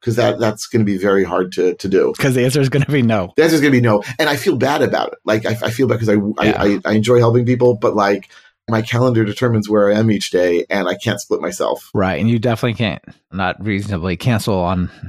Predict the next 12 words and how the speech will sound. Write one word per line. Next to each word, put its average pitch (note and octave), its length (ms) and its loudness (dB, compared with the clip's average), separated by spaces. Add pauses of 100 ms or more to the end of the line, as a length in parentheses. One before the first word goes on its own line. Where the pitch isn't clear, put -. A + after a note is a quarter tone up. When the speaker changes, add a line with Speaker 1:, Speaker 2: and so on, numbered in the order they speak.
(140)
Speaker 2:
other F#2 320 -2 (320)
companies F#2+ 480 -2
who F2+ 100 -4
have E2 160 -8
already E2 260 -4
booked E2 240 -10
that, - 160 -8
'cause F#2 280 -6
they G2 140 -4
have F#2 160 -2
the G2 80 -8
same D#2+ 380 -4